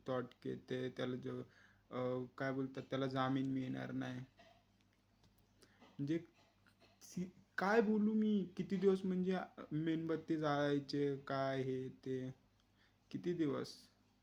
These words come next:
म्हणजे काय बोलू मला कळत नाही. म्हणजे यां-, यांच्यात म्हणजे आहेत की नाही, म्हणजे यांची म्हणजे जी आहेत ते फॅ-, त्यांची फॅमिली नाहीत का, त्यांना मुली नाहीत का?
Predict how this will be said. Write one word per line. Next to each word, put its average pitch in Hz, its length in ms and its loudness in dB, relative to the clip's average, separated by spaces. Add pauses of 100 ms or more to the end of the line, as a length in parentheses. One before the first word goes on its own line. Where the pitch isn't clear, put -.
(140)
म्हणजे 135 220 -4 (1500)
काय 180 260 6
बोलू 185 240 4
मला 185 180 0
कळत 160 280 -2
नाही. 170 180 0
म्हणजे 175 280 0
यां-, 196 280 4 (720)
यांच्यात 170 480 -2
म्हणजे 190 500 4 (360)
आहेत 170 260 2 (140)
की 202 80 2
नाही, 156 140 0
म्हणजे 143 380 0
यांची 147 460 -2
म्हणजे 151 300 -2
जी 151 160 0
आहेत 143 320 0 (180)
ते 131 100 -2
फॅ-, 139 180 -6
त्यांची 151 320 -2
फॅमिली 151 460 0
नाहीत 151 200 0 (120)
का, 147 100 -2
त्यांना 147 300 0
मुली 147 320 2
नाहीत 135 380 -2
का? 123 120 -6